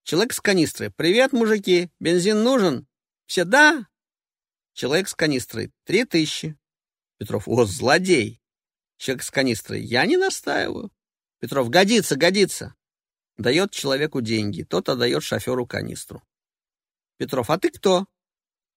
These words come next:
Человек с канистрой: «Я Вова». Петров: «Откуда у тебя бензин, Вова?»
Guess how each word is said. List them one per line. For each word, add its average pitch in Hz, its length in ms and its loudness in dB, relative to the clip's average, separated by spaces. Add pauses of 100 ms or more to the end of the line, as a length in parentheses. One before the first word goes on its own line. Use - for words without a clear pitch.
(180)
Человек 139 300 -6
с - 80 -8
канистрой: 123 480 -4
«Я 175 140 -2
Вова». 202 420 0 (760)
Петров: 175 300 0
«Откуда 226 300 2
у - 20 -6
тебя 170 160 2
бензин, 165 520 0
Вова?» - 400 -2